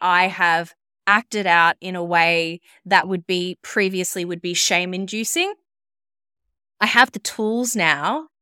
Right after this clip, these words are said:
to be able to, to deal with that stuff great away. And so, like, the first thing is always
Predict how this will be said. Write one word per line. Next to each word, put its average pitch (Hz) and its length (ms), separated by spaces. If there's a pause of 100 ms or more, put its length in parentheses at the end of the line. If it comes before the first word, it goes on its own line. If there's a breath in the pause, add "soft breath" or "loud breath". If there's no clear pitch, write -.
(160)
to - 160
be 202 160
able 196 320
to, 180 760 (260)
to 233 120
deal 208 240
with 392 180
that 165 220
stuff - 320
great 185 200
away. 233 360
And 202 100
so, 208 140
like, 202 160
the 208 80
first 214 340
thing 190 160
is 175 180
always 185 680